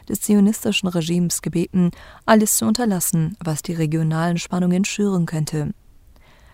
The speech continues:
Laut offizieller Erklärung des ägyptischen Präsidialamts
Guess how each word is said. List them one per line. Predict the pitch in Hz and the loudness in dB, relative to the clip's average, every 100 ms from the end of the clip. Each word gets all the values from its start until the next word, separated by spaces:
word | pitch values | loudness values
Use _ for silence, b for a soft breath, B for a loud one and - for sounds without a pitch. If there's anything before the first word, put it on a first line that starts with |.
| b | b
Laut | 170 | -2
offizieller | 170 170 - 165 | 0 -2 0 0
Erklärung | 165 - 180 170 170 165 | 0 0 -2 0 0 0
des | - 165 | -2 -4
ägyptischen | 165 165 - 170 - 160 | -2 -2 -2 -6 -4 -6
Präsidialamts | - 170 165 170 165 - 175 170 | -6 -6 -4 -2 0 0 0 -2